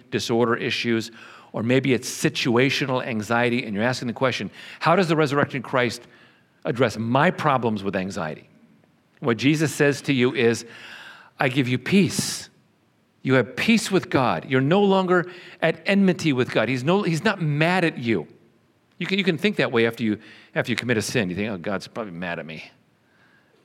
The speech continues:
He's gotta, gotta cool off for a couple of days. You know, I can't go to him, I can't pray to him because I,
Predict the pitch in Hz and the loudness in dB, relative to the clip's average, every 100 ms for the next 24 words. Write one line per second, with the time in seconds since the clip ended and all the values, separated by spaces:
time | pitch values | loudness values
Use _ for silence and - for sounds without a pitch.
0 | _ 131 - 101 101 - 110 _ - 139 | _ -14 -6 -6 -6 -8 -8 _ -6 0
1 | 113 104 87 - 98 113 92 90 87 73 | 0 0 -2 -6 -6 -6 -6 -8 -8 -8
2 | 85 - - _ _ _ _ _ _ _ | -10 -14 -16 _ _ _ _ _ _ _
3 | _ - 104 101 - 117 110 113 113 107 | _ -10 -8 -6 -6 -2 0 2 2 0
4 | 127 113 - 110 113 120 107 107 98 95 | -4 -6 -2 0 0 0 0 0 -4 -6
5 | 101 | -8